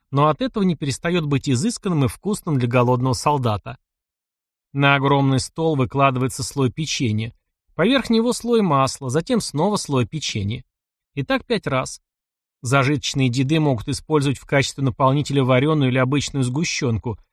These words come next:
повидло или тертый шоколад, но и с обычным маслом вкус бесподобный.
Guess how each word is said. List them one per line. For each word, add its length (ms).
повидло 440
или 120
тертый 320
шоколад, 600
но 120
и 40
с 100
обычным 480
маслом 400
вкус 300
бесподобный. 800